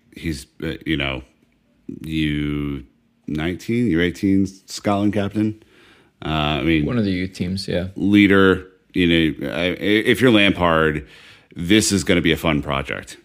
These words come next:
Speaker 1: You know, it, it's gonna be incredibly enjoyable because you see a lot of quality there. It's just you need to mold it into the right thing.
Speaker 2: So I was, I was pumped to see Callum's,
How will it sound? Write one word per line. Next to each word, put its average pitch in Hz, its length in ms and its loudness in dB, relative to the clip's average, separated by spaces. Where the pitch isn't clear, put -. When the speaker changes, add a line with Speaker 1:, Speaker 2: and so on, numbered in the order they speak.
Speaker 1:
You 80 160 0
know, 73 200 0
it, 69 180 -4
it's 80 180 -2
gonna 85 220 0
be 78 340 2
incredibly 80 680 2
enjoyable 73 600 -2
because 73 480 -6
you 80 140 -8
see - 160 0
a 82 80 4
lot 76 320 0
of 73 380 -4
quality 82 560 2
there. 87 240 4
It's 78 140 -2
just 73 160 -8
you 82 100 0
need 78 160 0
to 80 60 -4
mold 76 340 -2
it 69 80 -4
into 78 180 -8
the 73 120 -8
right 71 220 -6
thing. - 340 -12
Speaker 2:
So 101 240 -2
I 110 260 2
was, 98 440 0
I 101 80 2
was 98 320 0
pumped 85 420 -8
to - 80 -6
see 85 300 -2
Callum's, 85 880 -6